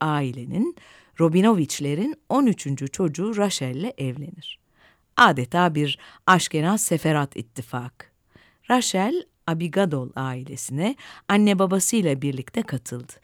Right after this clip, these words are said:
Daha doğrusu dedem Rabinovic'lere iç güveysi oldu. Onların Arifi Paşa sokaktaki evlerine çocuklarıyla yerleşti. Abdullah'la Rachel'in üç kızları oldu.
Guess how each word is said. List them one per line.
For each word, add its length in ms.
Daha 160
doğrusu 560
dedem 320
Rabinovic'lere 1000
iç 220
güveysi 480
oldu. 440
Onların 480
Arifi 460
Paşa 340
sokaktaki 720
evlerine 560
çocuklarıyla 720
yerleşti. 680
Abdullah'la 720
Rachel'in 560
üç 240
kızları 440
oldu. 260